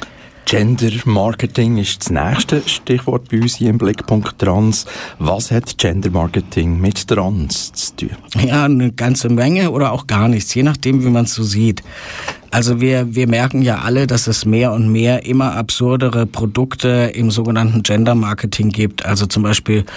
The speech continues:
Speaker 2: Überraschungseier für Mädchen, Überraschungseier für Jungen, Stifte für Männer, Stifte für Frauen.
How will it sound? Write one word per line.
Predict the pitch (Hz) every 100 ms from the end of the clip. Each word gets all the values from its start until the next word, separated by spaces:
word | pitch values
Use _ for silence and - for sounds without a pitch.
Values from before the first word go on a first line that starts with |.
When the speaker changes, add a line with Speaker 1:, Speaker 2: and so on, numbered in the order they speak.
| - - -
Speaker 2:
Überraschungseier | 107 104 98 98 107 - - 104
für | 104 117
Mädchen, | 139 165 - 135
Überraschungseier | 101 95 92 92 98 90 87 98
für | 95 120
Jungen, | 143 151 143 143 - - - -
Stifte | - 139 135 135
für | 113 107
Männer, | 101 120 135 127
Stifte | - 131 131 117
für | 107 101
Frauen. | - 104 123 139 139